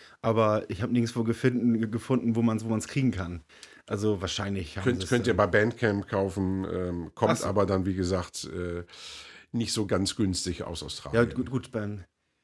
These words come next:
Speaker 1: beim offensichtlichsten hab ich jetzt natürlich nicht geguckt,
Speaker 2: Ja.
Speaker 1: typisch.
Speaker 2: Aber, äh, lohnt sich. Ist auf jeden Fall gut angelegtes Geld und, ähm,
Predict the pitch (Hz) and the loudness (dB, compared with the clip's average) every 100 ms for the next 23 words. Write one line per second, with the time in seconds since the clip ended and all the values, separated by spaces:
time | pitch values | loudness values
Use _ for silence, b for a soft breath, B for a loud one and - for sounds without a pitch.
0 | _ _ - 131 143 151 147 131 185 151 | _ _ 2 4 4 4 4 4 2 2
1 | 143 - 139 139 127 123 123 127 117 123 | -2 0 0 2 0 2 0 2 2 0
2 | - - 90 - - - - - - - | -2 -10 -12 -12 -8 -6 -6 -10 -12 -2
3 | 120 143 139 139 123 127 120 123 - 80 | 4 6 6 6 6 6 8 6 4 0
4 | 110 131 107 120 117 110 120 123 120 113 | 4 4 4 2 4 4 4 4 4 4
5 | 113 113 101 110 110 120 120 101 92 92 | 0 -2 -2 2 4 2 0 -2 0 -2
6 | - B B B B B B B _ 107 | -6 B B B B B B B _ 6
7 | 107 104 101 98 98 | 8 8 6 2 -2